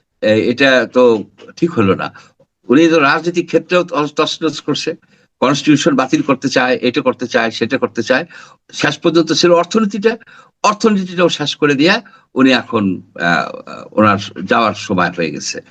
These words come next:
ওনাকে বলে দেওয়া উচিত গার্মেন্টস মালিকদের যে আপনি অনেক করছেন, আপনি অনেক করছেন, নোবেল প্রাইজ পাইছেন, আরো পান,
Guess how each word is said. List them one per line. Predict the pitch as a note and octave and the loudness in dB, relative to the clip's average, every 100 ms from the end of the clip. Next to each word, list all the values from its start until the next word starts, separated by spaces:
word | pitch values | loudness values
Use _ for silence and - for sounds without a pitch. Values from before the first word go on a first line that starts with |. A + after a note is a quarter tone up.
| - _ | -20 _
ওনাকে | A#2+ D#3 D#3 G3 G3 - _ _ - | 0 2 2 0 0 -6 _ _ -2
বলে | C3+ F3 | 2 4
দেওয়া | F#3 F3 | 4 4
উচিত | E3+ G3 G3+ - _ | 2 -2 -6 -8 _
গার্মেন্টস | G#2 B2 D#3 D#3+ - | -2 0 0 -2 -2
মালিকদের | C3 C#3 A#2+ E3+ F3 _ _ - | 0 0 2 0 -2 _ _ -4
যে | G2+ A#2+ | -2 0
আপনি | A2+ A#2 - D#3 D#3+ D#3+ _ _ _ _ _ - | -2 -4 -2 0 0 -4 _ _ _ _ _ -4
অনেক | C3+ G3+ G3+ | 0 0 0
করছেন, | G3 - A3+ A3 _ _ _ _ _ _ _ - | 0 2 0 -2 _ _ _ _ _ _ _ -6
আপনি | C#3+ F3+ | 2 4
অনেক | G3 G#3 | 4 2
করছেন, | G3+ F3 G3 E3+ | 0 -2 2 4
নোবেল | D3+ E3+ | 4 2
প্রাইজ | E3 F3 F3 | 2 0 0
পাইছেন, | F3 F3 E3+ | -4 -2 -2
আরো | C3 F3 | 0 2
পান, | F#3 G3+ | 0 -2